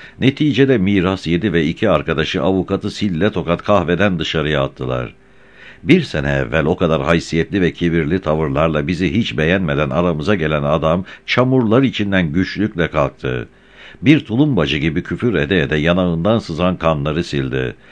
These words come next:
Gözlükleri kırılmış olduğu için şapkasını ben bulup başına geçirdim.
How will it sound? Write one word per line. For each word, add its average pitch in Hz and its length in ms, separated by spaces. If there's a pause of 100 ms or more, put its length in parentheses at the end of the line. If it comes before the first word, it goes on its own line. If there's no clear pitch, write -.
(240)
Gözlükleri 117 600
kırılmış 107 460
olduğu 87 280
için 95 220
şapkasını 92 640
ben 113 220
bulup 85 260
başına 80 360
geçirdim. 67 600